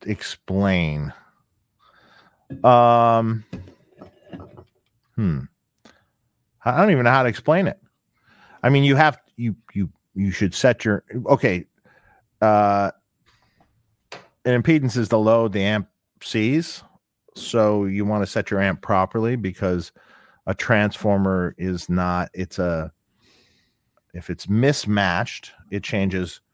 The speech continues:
the primary impedance of the transformer then, which can cause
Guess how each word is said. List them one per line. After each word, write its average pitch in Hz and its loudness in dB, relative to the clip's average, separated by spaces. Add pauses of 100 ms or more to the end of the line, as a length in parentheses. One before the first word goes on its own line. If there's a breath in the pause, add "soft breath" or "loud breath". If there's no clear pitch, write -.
(800)
the 98 -8
primary 135 2
impedance 85 -4
of 78 -8
the 82 -10
transformer 82 -4
then, 78 -4 (140)
which 87 -8
can 90 -4
cause 90 -2